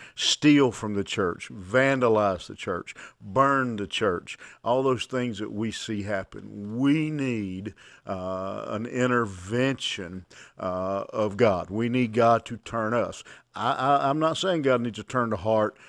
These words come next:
uh, of those people who are throwing the bottles and vandalizing the church.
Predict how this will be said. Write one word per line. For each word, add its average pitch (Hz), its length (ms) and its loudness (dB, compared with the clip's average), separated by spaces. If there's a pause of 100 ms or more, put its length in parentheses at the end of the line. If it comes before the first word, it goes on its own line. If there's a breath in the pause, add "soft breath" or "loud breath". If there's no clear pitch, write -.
(200 loud breath)
uh, - 20 -10
of 104 500 0
those 110 200 2
people 113 300 -4
who 110 140 -2
are 104 80 0
throwing 110 340 2
the 107 80 -2
bottles 101 420 2
and 101 140 -6
vandalizing 98 760 0
the 85 60 -12
church. - 460 2